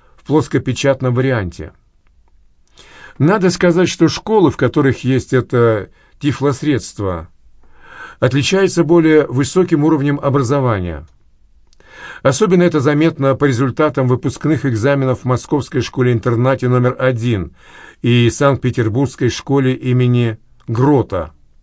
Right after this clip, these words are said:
Правда, надо сказать, что распространением принтеров и рельефной печати могут возникнуть трудности по причине их высокой стоимости. В таком случае, думаю, было бы полезно увеличивать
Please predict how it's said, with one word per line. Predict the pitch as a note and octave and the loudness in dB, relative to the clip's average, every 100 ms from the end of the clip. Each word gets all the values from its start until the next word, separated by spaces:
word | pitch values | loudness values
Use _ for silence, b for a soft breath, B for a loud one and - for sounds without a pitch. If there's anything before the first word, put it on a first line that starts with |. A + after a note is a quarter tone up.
| _ _ _ B B B B B B B | _ _ _ B B B B B B B
Правда, | F3 G3+ F#3 | 0 2 4
надо | F3+ E3 | 4 2
сказать, | D#3+ D#3 C#3+ E3 - | 0 -2 0 -2 -4
что | - C#3+ | -2 0
распространением | C#3 C3 C3+ - C3+ C#3 C#3+ C3+ C3 | 0 -2 -6 -6 -2 0 0 0 0
принтеров | - F#3+ F3 B2 G#2+ E2 - b b b b b | 0 -2 0 0 0 -4 -14 b b b b b
и | |
рельефной | B2 C3 C3 B2+ A#2+ | 2 2 2 0 -2
печати | B2+ C#3 C3+ G#2+ - F2+ D#2+ _ _ _ _ _ b b b b b | -2 -2 0 -2 -2 -10 -10 _ _ _ _ _ b b b b b
могут | C#3 F3 F#3 E3+ | 0 0 2 2
возникнуть | F3 D3+ F#3+ F3 F#3+ | 2 2 2 2 0
трудности | D3+ D#3+ A#2+ A#2+ - - A2+ | 2 2 2 0 -2 0 0
по | G#2 A#2 | 0 -2
причине | C3+ B2+ F3 E3+ | -4 -2 2 2
их | A#2+ | 2
высокой | C3 D3 D3 D3+ | -2 -2 -2 -2
стоимости. | - D3 B2+ G#2+ F#2+ - G2 E2+ - _ _ _ B B B B B B | -4 -2 0 0 -4 -8 -8 -10 -14 _ _ _ B B B B B B
В | - | -6
таком | D3 G#3 | -2 0
случае, | F#3+ A3 B3 - C#3 A#2 | -2 -2 -2 -2 -2 0
думаю, | E3 F3+ E3+ C#3 | 2 2 2 2
было | F3 | 2
бы | D#3 D3 | 2 0
полезно | D3+ D#3 C#3 C#3+ C#3+ A#2 - B B B B | 0 0 0 -2 -2 -2 -6 B B B B
увеличивать | D3 C#3+ C#3+ D3 - E3 D#3 D3+ - | 0 2 2 2 0 2 2 0 -4